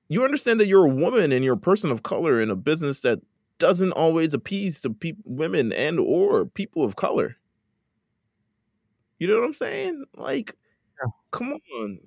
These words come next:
Speaker 1: And then I have to pull up quotes of you, like, saying, like, "Oh, you want better for women in wrestling, and then you also, I want better for my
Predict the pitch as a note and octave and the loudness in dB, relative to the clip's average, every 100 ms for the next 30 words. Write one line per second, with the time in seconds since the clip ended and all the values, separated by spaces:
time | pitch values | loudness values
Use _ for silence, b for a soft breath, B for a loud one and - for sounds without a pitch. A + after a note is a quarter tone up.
0 | _ _ - F3 G3 G#3 G#3 F3 F3+ F3 | _ _ -6 -2 0 0 0 -2 -2 -4
1 | - D3+ C#3+ F#3+ - D#3+ B2+ C#3 D#3+ D3 | -6 -2 0 0 -6 -6 -4 -4 -2 -2
2 | C#3 - D#3 D#3 D3+ C#3 A#2+ D#3 C3+ B2 | -2 -2 -4 -2 -2 -2 2 4 4 2
3 | C#3 C#3+ A2+ A#2+ B2+ C3+ - A#2+ G2+ A#2 | 0 -2 0 2 2 0 0 -4 -2 -2
4 | B2 B2+ A2 G#2+ B2+ A2+ A#2 C#3 C#3 A#2 | -2 -4 -4 -4 -4 -4 -6 -8 -6 -4
5 | G#2+ G#2 G#2 A#2+ B2 - A2 A2 A2 G2 | -4 -4 -6 -4 -4 -2 -2 -2 -4 -2
6 | A2 B2+ B2+ G#2 G2+ A2 | -2 -2 -4 -8 -4 -4